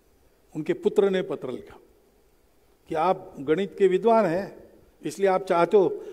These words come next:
मुझे गणित में ही आगे बढ़ना चाहिए, लेकिन मुझे गणित में तो बिल्कुल रुचि नहीं,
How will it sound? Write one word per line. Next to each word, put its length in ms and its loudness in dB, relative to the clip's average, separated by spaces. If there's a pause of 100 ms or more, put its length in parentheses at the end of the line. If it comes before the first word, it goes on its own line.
(160)
मुझे 280 2 (800)
गणित 340 4
में 120 -2
ही 100 2
आगे 260 2
बढ़ना 300 0
चाहिए, 360 -2 (280)
लेकिन 220 0
मुझे 220 6
गणित 320 4
में 100 0
तो 80 2
बिल्कुल 320 0
रुचि 260 -2
नहीं, 200 -2